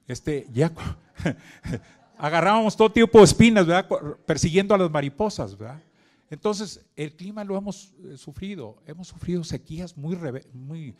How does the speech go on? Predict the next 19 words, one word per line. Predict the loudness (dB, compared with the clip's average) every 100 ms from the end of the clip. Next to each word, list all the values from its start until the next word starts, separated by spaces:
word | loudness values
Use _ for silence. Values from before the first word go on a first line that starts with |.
| _ _ _
muy | -16
fuertes. | -12 -8 -8 -10 -20 -20 -20 _ _ _ _ _ _ _ _
Somos | -16 -12 -10 -12
parte | _ -6 -6 -8 -12 -12
del | -12 -16
clima, | -16 -14 -14 -14 -16
o |
sea, | -16 -16
somos | -12 -6 -6 -4 -2
integrados | -2 -2 -4 -4 -4 -4 -4 -6 -6
al | -10 -12 -16 -14
clima. | -10 -10 -12 -16 -18 -20 _ _ _ _ _ _ _ _ _ _ _ _ _ -18
Y | -14
si | -14
no | -12
tenemos | -10 -6 -4 -4 -8
ese | -12
conocimiento | -10 -10 -12 -12 -14 -14 -16
de, | -16 -16